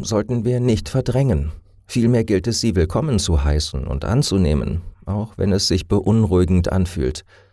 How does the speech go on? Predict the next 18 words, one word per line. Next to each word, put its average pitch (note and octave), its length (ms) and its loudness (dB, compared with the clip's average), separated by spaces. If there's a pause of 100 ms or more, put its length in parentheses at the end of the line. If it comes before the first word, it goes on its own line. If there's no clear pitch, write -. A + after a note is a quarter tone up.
(300)
Zunächst E2+ 400 0
einmal A#2 320 0
ist - 200 -8
es - 200 -4
wichtig, F#2 400 0
Gefühle G#2+ 440 -2
genau D#2+ 300 0
zu F2 160 -4
benennen, E2+ 640 2
und F#2 140 0
zwar G2 180 0
nicht A#2+ 260 0
nur G#2 220 0
als C2 320 -4
Traurigkeit, F2 800 -2
Ärger G2+ 480 -2
oder D#2 240 0
Wut. G#2 400 -4